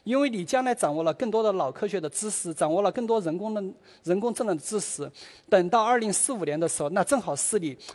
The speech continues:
成为一个大家的时候，那个时候你可能做出的决定，你做出的让发明创造，可能就会造福人类后面的发展，可能会影响人类后面前进的道路。OK？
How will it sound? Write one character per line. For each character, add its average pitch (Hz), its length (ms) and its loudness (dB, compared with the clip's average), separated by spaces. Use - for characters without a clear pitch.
成 185 180 -4
为 196 80 4
一 190 140 0
个 202 100 2
大 202 360 -2
家 233 260 4
的 214 80 2
时 - 260 0
候， 147 300 -6
那 294 160 6
个 302 100 8
时 - 180 0
候 190 140 6
你 180 140 2
可 180 160 0
能 160 100 0
做 196 160 2
出 - 140 -6
的 180 80 0
决 151 240 -6
定， 170 180 -2
你 147 80 -4
做 214 180 2
出 - 140 -6
的 185 140 0
让 156 160 0
发 214 240 2
明 165 180 0
创 165 220 -4
造， 156 200 -2
可 180 120 -2
能 165 80 0
就 185 140 0
会 185 160 0
造 226 320 4
福 160 220 -6
人 151 260 -4
类 202 140 -2
后 - 180 -4
面 226 160 -4
的 147 80 -2
发 156 240 0
展， 127 180 -6
可 185 140 0
能 180 100 4
会 220 220 -2
影 180 220 -2
响 170 280 -6
人 165 280 -2
类 233 120 2
后 269 240 -6
面 202 420 -4
前 151 260 -6
进 185 160 -8
的 147 80 -4
道 160 260 -6
路。 139 200 -14
OK？ 165 320 -6